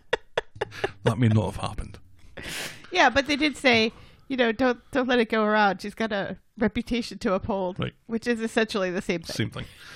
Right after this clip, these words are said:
Speaker 1: On Friday, Nick is on the phone trying to sell the factory to a random. Carla says that she'd buy it herself if she had the money. Sadly, there are no coins down the couch.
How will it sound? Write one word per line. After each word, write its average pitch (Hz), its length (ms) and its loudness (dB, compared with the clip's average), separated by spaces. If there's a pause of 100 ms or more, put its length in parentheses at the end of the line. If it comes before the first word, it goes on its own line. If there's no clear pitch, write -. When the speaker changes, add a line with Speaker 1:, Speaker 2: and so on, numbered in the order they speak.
(480)
Speaker 1:
On 175 320 8
Friday, 135 400 2 (100)
Nick 143 400 -2
is 135 280 2
on 135 140 2
the 131 60 0
phone 127 400 2
trying 120 220 0
to - 60 -6
sell 117 240 2
the - 80 -2
factory - 380 -2
to 101 140 -2
a 95 40 -2
random. 101 420 -4 (540)
Carla 127 240 2
says 113 240 0
that 107 100 -6
she'd 120 180 -6
buy 104 140 0
it 104 60 -2
herself 139 500 0
if 113 80 -10
she - 100 -4
had 101 200 -2
the 104 60 -2
money. 110 300 0 (460)
Sadly, 156 380 6
there 120 160 6
are 117 80 6
no 143 180 6
coins 131 480 2
down 117 220 0
the 117 80 -2
couch. - 500 -2